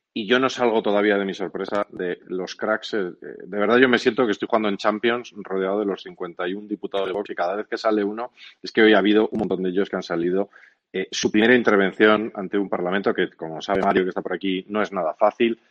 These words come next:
y están haciendo intervenciones absolutamente increíbles. Y la de, eh, Carla está, está basada en el, en el conocimiento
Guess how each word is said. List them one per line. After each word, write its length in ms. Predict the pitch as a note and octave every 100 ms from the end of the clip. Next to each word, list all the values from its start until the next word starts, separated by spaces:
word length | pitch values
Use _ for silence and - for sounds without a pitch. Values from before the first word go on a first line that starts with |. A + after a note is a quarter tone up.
| _ -
y 60 |
están 240 | G2 - G#2
haciendo 400 | - G#2 A2 A#2+
intervenciones 560 | G#2+ F#2+ F2 F2 G2 G2
absolutamente 680 | - E2+ E2+ E2+ F2+ G#2 -
increíbles. 720 | G2+ F2 E2+ E2+ F2+ D#2+ - -
Y 80 |
la 140 | B2+ B2
de, 160 | A#2+ - _ _ - -
eh, 240 | - - - -
Carla 400 | D3 C#3 D#3+ -
está, 220 | A#2+ -
está 340 | B2 A#2+ D3 D3
basada 520 | C3+ - D3 C#3+ D3+
en 120 | A#2 A2
el, 240 | G#2 -
en 180 | A2 G#2
el 220 | G2+ G2+
conocimiento 1080 | - G#2 G#2 - A2 B2+ E3+ G3 F3+ G3